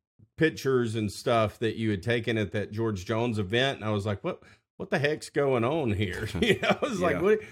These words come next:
Speaker 1: what are they, what are they doing?" And I, I, uh, so yeah, that, that makes total sense. They're filming. It totally, totally makes sense. Uh,
Speaker 2: Yeah, couldn't post a lot of stuff, but, you know.
Speaker 1: Right, sure, sure. I hope and I'm sure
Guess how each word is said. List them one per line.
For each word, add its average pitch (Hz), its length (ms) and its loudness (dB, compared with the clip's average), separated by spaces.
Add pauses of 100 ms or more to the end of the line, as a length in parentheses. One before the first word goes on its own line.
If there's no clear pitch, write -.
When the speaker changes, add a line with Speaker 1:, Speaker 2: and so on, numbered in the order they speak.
(260)
Speaker 1:
what 180 160 4
are 254 80 6
they, 196 160 4 (240)
what 185 120 2
are 220 80 8
they 208 120 6
doing?" 175 440 6
And 123 140 4
I, 127 140 6
I, 120 380 4
uh, 110 420 4
so 104 160 -2
yeah, 127 300 2
that, 107 240 0
that 113 180 -2
makes 117 260 -2
total 107 240 0
sense. 120 320 -4
They're 127 120 -2
filming. 107 440 0
It 98 360 -4
totally, 101 420 0 (220)
totally 113 260 2
makes 104 340 -2
sense. 113 460 -2
Uh, 98 380 0
Speaker 2:
Yeah, 110 160 -2 (100)
couldn't 139 260 0
post 135 280 4
a 123 60 2
lot 113 220 2
of 107 80 -2
stuff, 107 560 -4
but, 101 220 -4 (140)
you 117 100 -4
know. 104 80 0
Speaker 1:
Right, 101 380 4
sure, 101 500 2
sure. 110 460 0
I 117 160 2
hope 117 340 2
and 117 180 0
I'm 104 200 2
sure 101 520 0